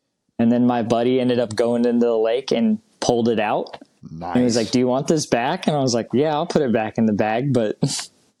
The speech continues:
Speaker 1: other than that, it, it flies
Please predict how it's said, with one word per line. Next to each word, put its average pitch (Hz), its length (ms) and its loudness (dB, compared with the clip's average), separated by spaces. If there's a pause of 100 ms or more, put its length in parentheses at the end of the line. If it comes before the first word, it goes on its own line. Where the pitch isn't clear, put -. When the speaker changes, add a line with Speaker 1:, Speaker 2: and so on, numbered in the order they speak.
(280)
Speaker 1:
other 147 180 2
than 135 100 0
that, 143 240 0
it, - 380 -6 (760)
it 156 340 0
flies 147 560 -2